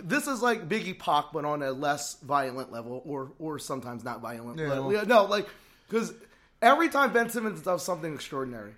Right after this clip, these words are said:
Speaker 1: it just can't be, yo, like, I don't know, like, he's doing awesome.
Speaker 2: Right.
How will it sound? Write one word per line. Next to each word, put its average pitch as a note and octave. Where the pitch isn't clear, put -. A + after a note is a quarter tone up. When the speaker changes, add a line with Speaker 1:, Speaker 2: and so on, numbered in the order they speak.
Speaker 1:
it F3
just A3
can't G3+
be, D3
yo, C3+
like, E3
I E3
don't D#3
know, C#3+
like, C#3+
he's F3+
doing F#3
awesome. -
Speaker 2:
Right. A2